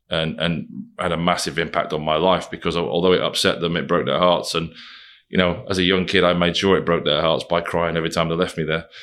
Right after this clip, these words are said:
But, um, <laughs> you know, it was, it was just such a critical decision at the time in making sure that I got access to the education and the social side.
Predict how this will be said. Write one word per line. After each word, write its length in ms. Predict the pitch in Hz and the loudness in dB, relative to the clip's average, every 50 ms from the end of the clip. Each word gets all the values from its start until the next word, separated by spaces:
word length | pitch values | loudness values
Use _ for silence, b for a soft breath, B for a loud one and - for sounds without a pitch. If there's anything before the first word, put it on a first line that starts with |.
| B B | B B
But, 580 | B 311 - - 466 494 494 - - 359 339 - | B 2 2 2 -2 2 4 6 8 8 8 8
um, 300 | - - - - 190 185 202 - - - B B B B B B B B B B | 6 6 6 4 6 6 6 6 6 2 B B B B B B B B B B
<laughs> 600 | 160 143 123 - - - - - - - - - | 2 4 4 2 0 0 -6 -6 -4 -6 -6 0
you 100 | - 123 123 | 2 4 4
know, 220 | 117 101 90 - - - - | 6 4 4 2 2 0 2
it 160 | 120 123 - | 2 2 6
was, 360 | - 135 131 117 107 - - - - - _ _ | 6 6 6 6 4 2 0 -2 -10 -18 _ _
it 160 | - 120 110 | 2 2 6
was 240 | 127 131 131 123 - | 6 6 6 6 2
just 480 | - 147 165 180 170 - - - - - | 4 4 4 6 4 2 0 0 -4 -2
such 360 | - - - 151 - - - | 0 2 4 4 4 2 0
a 80 | 107 - | 0 0
critical 580 | - - - 170 131 - 117 - - 110 101 | 0 2 4 4 4 4 -2 0 2 2 2
decision 560 | 90 90 87 - - 131 131 110 101 90 80 | 2 2 0 2 4 4 4 4 2 0 2
at 140 | 82 80 - | 0 -2 -2
the 80 | 76 78 | -4 -6
time 420 | - - 107 107 104 92 80 78 | 0 2 4 4 4 4 4 2
in 240 | 76 80 82 78 - - | 0 -2 -4 -6 -8 -4
making 380 | 82 90 95 95 - - 87 | 0 2 2 2 2 0 -2
sure 300 | 82 - - 101 98 90 | -2 2 2 4 4 4
that 60 | 78 73 | 4 4
I 120 | 73 76 | 2 2
got 160 | - 87 - | 2 2 2
access 440 | 67 85 65 - - - 82 80 - | 2 2 0 -2 -2 -2 -2 -2 -2
to 60 | - 87 | -4 0
the 80 | 85 | 0
education 800 | 87 85 - - - 98 92 92 87 - - 90 87 85 85 B B B B B B B B B B B _ | 0 0 -2 -4 0 0 2 2 2 2 2 2 2 2 0 B B B B B B B B B B B _
and 80 | - 85 | 0 0
the 60 | 82 | 2
social 420 | - - 101 95 92 - - 87 85 | 2 4 4 4 4 4 0 0 0
side. 540 | - - 87 90 90 87 87 90 90 - | 0 2 2 4 4 4 4 2 2 -2